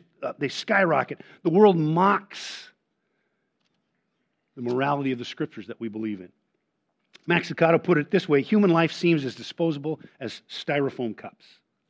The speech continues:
When will it stop? When will things be made right? Why doesn't God do something to the social injustices?" I'm gonna read you a passage from Lucado's book called Unshakable Hope, and I like the way he put it. It kinda leads into, uh, where we are.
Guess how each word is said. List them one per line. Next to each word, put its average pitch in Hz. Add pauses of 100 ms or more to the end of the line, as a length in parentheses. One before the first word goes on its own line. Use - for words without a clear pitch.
(320)
When 135
will 170
it 190
stop? - (1400)
When 285
will 277
things 247
be 226
made 214
right? 196 (300)
Why 214
doesn't 233
God 214
do 220
something 190
to 170
the 151
social 202
injustices?" 151 (340)
I'm 165
gonna 165
read 208
you 175
a 151
passage 196
from 165
Lucado's 180
book 170
called 156
Unshakable 147
Hope, 156 (180)
and 156
I -
like 185
the 185
way 180
he 151
put 185
it. 143
It 135
kinda 151
leads 143
into, 147
uh, 113 (280)
where 156
we 143
are. 127